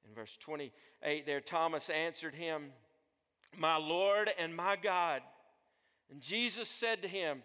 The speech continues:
"Have you believed because you have seen me? Blessed are those who have not seen and yet have believed." Who is Jesus talking about in that last phrase?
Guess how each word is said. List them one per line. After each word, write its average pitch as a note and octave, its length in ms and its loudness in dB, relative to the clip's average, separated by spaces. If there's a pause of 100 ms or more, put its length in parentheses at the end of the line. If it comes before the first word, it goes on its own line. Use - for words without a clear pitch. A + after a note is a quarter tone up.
(400)
"Have F#3 240 0
you A#3 440 -2
believed A3 760 0
because F#3 460 -2
you G3+ 160 -4
have D#3 280 0
seen C4 760 -4 (260)
me? C#4+ 460 -10 (1700)
Blessed A3+ 600 2
are B3 100 2
those A3 500 4
who G#3 160 -4
have F3 240 0
not B3 420 2
seen D#3 680 -6 (540)
and C#3 320 -4
yet F3+ 400 2 (300)
have D#3+ 420 -2 (380)
believed." B2+ 640 -10 (320)
Who B3 200 -8
is A#3 200 -8
Jesus G3 460 -8
talking D#3+ 340 0
about C3+ 260 0
in C3 120 -8
that C3+ 200 -6
last C3+ 380 -4
phrase? B2 240 -8